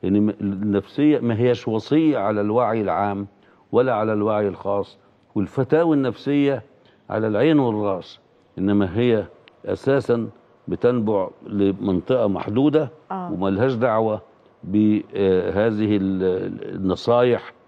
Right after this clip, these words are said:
Speaker 1: وعمومًا النصايح لا تفيد. اللي
Speaker 2: مم.
Speaker 1: يفيد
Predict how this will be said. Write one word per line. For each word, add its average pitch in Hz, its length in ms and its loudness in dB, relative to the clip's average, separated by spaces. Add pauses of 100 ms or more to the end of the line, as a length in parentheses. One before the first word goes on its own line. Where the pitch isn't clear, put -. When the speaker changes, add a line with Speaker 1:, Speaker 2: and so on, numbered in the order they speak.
(260)
Speaker 1:
وعمومًا 135 540 0
النصايح 117 540 -2
لا 127 140 0
تفيد. 104 500 -4 (720)
اللي - 160 2
Speaker 2:
مم. - 60 2
Speaker 1:
يفيد 160 440 0